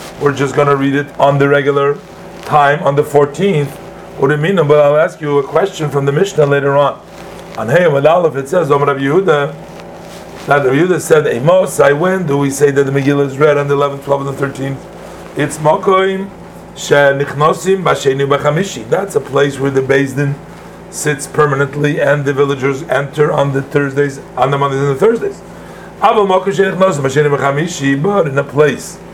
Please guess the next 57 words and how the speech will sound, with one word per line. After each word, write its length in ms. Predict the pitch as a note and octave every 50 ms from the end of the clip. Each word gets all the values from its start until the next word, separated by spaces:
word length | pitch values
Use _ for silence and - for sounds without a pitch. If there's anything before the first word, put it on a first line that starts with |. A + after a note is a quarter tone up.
| - - - - - - - - - -
where 120 | - E3+ F#3+
there 160 | G3 A3 B3
is 120 | C4 A#3
no 220 | G3+ G3 F#3+ F3 D3
Beis 300 | C3 C#3 C3+ B2+ - -
Din, 180 | - - G#3 -
the 80 | -
people 280 | - - G3+ - A#3 G#3+
don't 260 | F#3+ G#3 A3+ A#3+ A#3+
go 200 | A#3 C4 B3 A3+
in 120 | A#3 A#3+ A#3+
on 140 | A3+ G#3
Mondays 280 | F#3 F#3+ G3 F#3+ G#3 G3+
and 140 | G#3+ G3+ -
Thursdays. 560 | A3 A#3 A#3+ A3 D#3+ C#3 B2 - - - - - - - - - - - - - - -
So 680 | - - F#3 G#3 G#3+ G3 E3 D3+ D3+ D3 C#3+ D3+ D#3 - - - - C3
there 180 | D3 D#3+ D#3+
is 140 | D#3+ D#3 C#3+
no 160 | E3 G#3 A3
benefit 520 | F#3+ F3+ G3 G#3+ G#3+ G3 C3 E3+ E3+ E3 -
to 80 | D#3+ D#3
the 160 | C#3 D3 C#3+
villagers 580 | C3+ D3+ G3 G3+ G3 - C#3 D#3 D#3 D3+ - - - - - - - -
by 100 | C#3+ C#3
having 200 | D#3 E3 E3+ F3+
them 140 | E3 D#3 D3
read 180 | D3 D#3+ D#3+ C#3
earlier, 460 | B2+ A#2 A2+ A2+ A#2+ B2+ D3 E3 -
because 260 | F3+ G3 D3+ E3 D#3
they 80 | D3+ D#3
don't 140 | E3+ F3 D#3+
go 140 | D#3 D3
in 60 | C#3 B2+
anyways. 400 | A#2 A2+ A2+ C3+ D#3 F3+ F3 - - - - - - -
And 120 | A#2+ C3 -
Kohen 180 | G#3 A3+ A3+
Nesel 300 | A#3 A3 G3+ - F#3 F3+
Bismana, 380 | E3 D#3 C#3+ D3+ F3 F#3+ F#3 F3+
you 60 | E3+
only 180 | E3+ E3+ E3 D#3
read 120 | D3+ D3
in 40 | C#3+
the 120 | C3+ C3
time. 240 | C3 - G#2 F#2+ - - - - -
So 120 | - C#3+
we 200 | D#3 D#3+ E3 D3+
see 340 | - - - A2 G#2 G2+ - - - - - - - - - - - - -
that 120 | - D3+ D#3
Makom 320 | E3 F#3 G#3 - G3+ F#3+
Shenichnosim 800 | D#3+ A#2+ D3+ D3 C#3+ D3 - C#3+ E3 F3 E3+ E3+ - D#3 D#3 D3
B'Sheni 340 | D3 B2+ B2 C#3+ D#3 D#3 D3
B'Chamishi. 460 | C3+ - A#2 A2 G#2+ G2 F#2+ A#2 A2+
But 160 | B2 - G3
if 100 | G3+ E3
it's 140 | D#3 - -
a 40 | -
place 580 | - A#2 C#3 D#3 E3 D3+ C3 A#2+ - - -